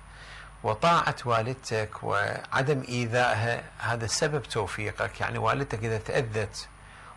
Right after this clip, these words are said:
وفي قلبها شيء عليك، هذا الله شاهد راح يأثر في توفيقك، يعني رب العالمين ما راح يوفقك،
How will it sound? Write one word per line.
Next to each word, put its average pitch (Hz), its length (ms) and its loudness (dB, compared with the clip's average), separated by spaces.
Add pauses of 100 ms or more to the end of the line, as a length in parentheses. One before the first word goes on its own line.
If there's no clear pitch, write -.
(100)
وفي 107 720 -2
قلبها 120 400 2
شيء 131 300 2
عليك، 117 320 0 (100)
هذا 113 280 -2
الله 113 160 -2
شاهد 127 400 0 (500)
راح 104 160 0
يأثر - 420 -2
في 110 200 -8
توفيقك، 110 800 -4
يعني 113 180 -2
رب 107 160 -6
العالمين 110 580 0 (360)
ما 147 100 4
راح 156 200 0
يوفقك، 107 640 -4